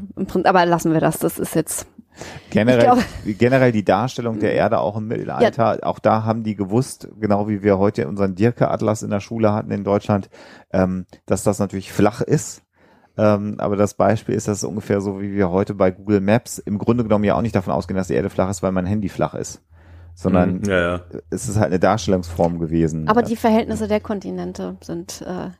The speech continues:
Speaker 1: Größenverhältnisse sind, äh,
Speaker 2: Nicht ganz
Speaker 1: durchweg
Speaker 2: korrekt dargestellt, ja.
Speaker 3: Ja, aber das ist ja immer noch
Speaker 1: Ja.
Speaker 3: schwierig. Es
Speaker 1: Ja.
Speaker 3: gibt ja verschiedene Modelle, wie man das macht, ne? Und
Speaker 2: Ja.
Speaker 3: wirklich, und das Standardmodell von Google Maps, da ist ja Grönland die Größe Afrikas, was
Speaker 1: Mhm.
Speaker 3: überhaupt nicht <laughs> zutrifft.
Speaker 1: Mhm.
Speaker 2: Ja.
Speaker 3: Und so
Speaker 1: Mhm.
Speaker 3: Dinge, ne? Ja. Äh,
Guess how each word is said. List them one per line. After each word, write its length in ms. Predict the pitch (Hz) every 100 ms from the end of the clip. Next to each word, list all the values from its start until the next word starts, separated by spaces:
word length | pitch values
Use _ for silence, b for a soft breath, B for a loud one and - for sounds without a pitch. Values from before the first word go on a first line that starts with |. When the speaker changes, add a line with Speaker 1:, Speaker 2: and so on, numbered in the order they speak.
| _
Speaker 1:
Größenverhältnisse 880 | - 214 208 - 185 180 - 180 170
sind, 360 | 180 143 - -
äh, 60 | -
Speaker 2:
Nicht 160 | 95 -
ganz 140 | 90
Speaker 1:
durchweg 100 | 90
Speaker 2:
korrekt 180 | 85 80
dargestellt, 500 | 73 76 - 76 71
ja. 80 | 82
Speaker 3:
Ja, 100 | 76
aber 120 | 92
das 100 | 107
ist 80 | 110
ja 60 | 120
immer 160 | 143
noch 100 | 98
Speaker 1:
Ja. 60 | 85
Speaker 3:
schwierig. 440 | - 85 76 73
Es 100 | 87
Speaker 1:
Ja. 80 | 95
Speaker 3:
gibt 100 | -
ja 60 | 95
verschiedene 360 | 95 104 95 90
Modelle, 460 | 87 82 90 104
wie 60 | 95
man 160 | 90
das 180 | 82 80
macht, 340 | 87 110 - -
ne? 200 | 98 104
Und 60 |
Speaker 2:
Ja. 140 | 90 104
Speaker 3:
wirklich, 440 | - 95 - - _ _ _
und 200 | - 90
das 120 | 85
Standardmodell 580 | - 90 95 98 95 95
von 140 | 92 90
Google 220 | 98 101
Maps, 260 | 92 90
da 80 | -
ist 140 | 92 87
ja 80 | 85
Grönland 720 | - 92 101 92 90 - -
die 60 |
Größe 300 | - 98 92
Afrikas, 440 | - - 196 - -
was 260 | 233 208
Speaker 1:
Mhm. 60 | 208
Speaker 3:
überhaupt 320 | 87 87 -
nicht 180 | 92 -
<laughs> 100 | -
zutrifft. 400 | 143 139 - 190
Speaker 1:
Mhm. 280 | 269 262 277
Speaker 2:
Ja. 160 | 131 113 -
Speaker 3:
Und 80 | 254
so 80 | 240
Speaker 1:
Mhm. 80 |
Speaker 3:
Dinge, 220 | 262 92 85
ne? 160 | 92 -
Ja. 140 | 101 85 B B B
Äh, 280 | - 90 85